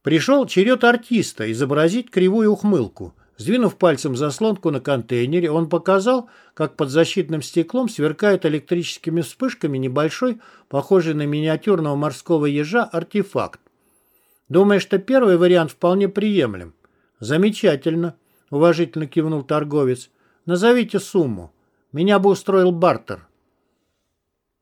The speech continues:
"Хм, неожиданно. Что же вам нужно?" Прежде чем обозначить интересующий предмет —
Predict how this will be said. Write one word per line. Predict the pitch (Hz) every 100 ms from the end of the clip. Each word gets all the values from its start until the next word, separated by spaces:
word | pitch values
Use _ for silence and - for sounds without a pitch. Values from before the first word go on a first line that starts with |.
| _ _ _ _ _ _
"Хм, | 190 190 110 - _ -
неожиданно. | 156 220 165 139 147 175 156 _ _ _
Что | - 240
же | 190
вам | 208 214
нужно?" | 208 123 101 90 - _ _ _ _ _ _
Прежде | 135 196 190 190
чем | 196 190
обозначить | 180 190 180 233 233 139 143
интересующий | 135 147 156 - 185 170 175
предмет — | 170 185 180 254 254